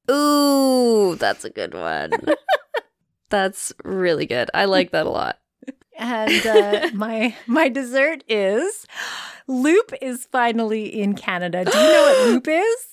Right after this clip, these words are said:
Speaker 1: Oh my, okay. I'm so glad that you brought it up because I also was gonna talk about this. <laughs> Um, and yes, I, Loop is, from my understanding, basically a,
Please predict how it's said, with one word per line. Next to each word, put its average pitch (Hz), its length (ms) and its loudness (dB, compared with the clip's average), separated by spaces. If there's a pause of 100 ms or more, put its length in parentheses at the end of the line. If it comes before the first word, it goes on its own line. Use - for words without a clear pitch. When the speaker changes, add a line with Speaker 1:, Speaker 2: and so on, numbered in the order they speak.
(240)
Speaker 1:
Oh 247 200 4
my, 233 140 0
okay. 180 440 0
I'm 226 260 2
so 226 240 2
glad 247 260 2
that 240 100 0
you 233 120 0
brought 165 240 0
it 147 80 0
up - 220 -2
because 175 360 -2
I 196 600 0
also 170 680 -2
was 180 240 -8
gonna 165 180 -4
talk 160 240 -6
about - 220 -8
this. - 400 -4
<laughs> - 40 2 (960)
Um, 233 400 2
and 196 180 0
yes, - 340 -4
I, 170 540 0 (120)
Loop 208 480 0
is, 202 600 2 (320)
from 196 240 -2
my 196 220 2
understanding, 165 920 0 (140)
basically 185 840 0
a, 156 580 0